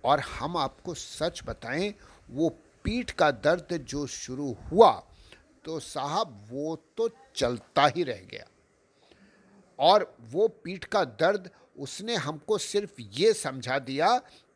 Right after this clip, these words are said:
कि भाई साहब आप दौड़िए नहीं, दौड़ने का काम आपका नहीं है।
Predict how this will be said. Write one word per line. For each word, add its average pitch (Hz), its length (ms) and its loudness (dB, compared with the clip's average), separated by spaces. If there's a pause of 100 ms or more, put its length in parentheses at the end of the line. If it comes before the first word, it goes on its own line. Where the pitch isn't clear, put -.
(120)
कि 131 80 -2
भाई 117 300 -4
साहब 156 540 0 (320)
आप 214 380 0 (260)
दौड़िए 151 960 0
नहीं, 143 600 -6 (1000)
दौड़ने 160 680 6
का 160 300 4
काम 220 500 2 (160)
आपका 139 500 0
नहीं 120 640 -4
है। 98 240 -12